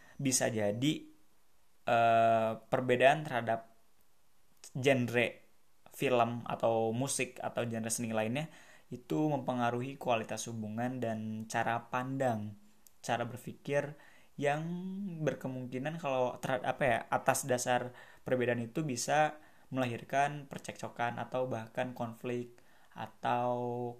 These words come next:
ketidakcocokan lah gitu intinya. Nah, kata si penulis itu ya.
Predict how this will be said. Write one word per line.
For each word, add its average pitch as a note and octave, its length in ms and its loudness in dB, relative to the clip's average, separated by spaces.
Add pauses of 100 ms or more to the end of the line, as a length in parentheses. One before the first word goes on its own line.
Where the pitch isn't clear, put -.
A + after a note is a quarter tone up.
(100)
ketidakcocokan C#3 1300 4
lah A#2+ 320 4
gitu - 240 -8
intinya. G#2+ 400 -4 (560)
Nah, A#2 120 4
kata B2+ 200 6
si - 80 4
penulis C3+ 320 2
itu C#3+ 160 2
ya. A2 240 6